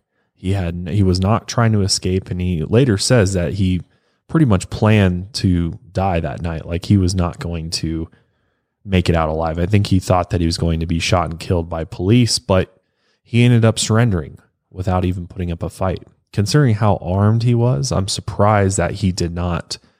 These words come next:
just shoot it out with police and that's how it ended. But he literally just surrendered. And I wanna play a little clip. There's, uh, our local news station here actually did a pretty good job of covering this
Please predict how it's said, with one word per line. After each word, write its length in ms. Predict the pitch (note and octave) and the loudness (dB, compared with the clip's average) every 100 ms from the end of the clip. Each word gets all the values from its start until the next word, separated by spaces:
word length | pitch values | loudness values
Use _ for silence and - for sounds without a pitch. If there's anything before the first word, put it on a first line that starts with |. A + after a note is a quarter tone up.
| _ | _
just 180 | - F2 | -4 -2
shoot 240 | - G2+ F2+ | 2 4 4
it 80 | |
out 220 | E2+ E2+ D#2 | 4 2 0
with 160 | F2+ | -4
police 420 | - F2 E2+ E2 | -6 -2 -2 -2
and 80 | - | -4
that's 200 | E2 D#2 | -6 -6
how 160 | - D#2+ | -6 -8
it 100 | - | -2
ended. 400 | F#2 D#2+ C#2+ - | -2 -2 -6 -10
But 280 | D#2 D2 _ _ _ _ _ _ _ _ _ _ | -10 -10 _ _ _ _ _ _ _ _ _ _
he 160 | G#2+ | 2
literally 340 | A2 B2 C3+ B2 | 4 6 4 4
just 220 | B2 A#2+ | 2 0
surrendered. 480 | G#2+ A2+ A#2+ - - _ _ _ - | 0 0 -2 -6 -12 _ _ _ -4
And 220 | F#2 F2+ | -2 0
I 60 | F2+ | 2
wanna 240 | A2 A2+ | 2 2
play 180 | - G#2+ | 2 4
a 80 | G2 | 4
little 180 | F#2+ | 2
clip. 380 | F2+ - F#2 - | 0 0 -2 -2
There's, 380 | - F2+ F#2 - _ _ _ _ - | -2 -2 -2 -6 _ _ _ _ -8
uh, 140 | F2 | -6
our 180 | - F#2 | 0 4
local 260 | G#2+ B2 F#2 | 4 4 2
news 240 | F#2 G2 | 4 4
station 380 | - F2 F#2 F2 | 2 0 -2 -8
here 120 | F#2+ | -8
actually 280 | E2+ - F2 | -8 -4 -4
did 120 | F2+ | -2
a 40 | |
pretty 240 | E2 - F2+ | -2 0 0
good 120 | E2+ | 0
job 240 | F2 F2 | 0 -2
of 140 | E2+ - | -4 -4
covering 400 | - F2+ F2 E2+ | -2 0 -2 -2
this 240 | F2 - | -2 -2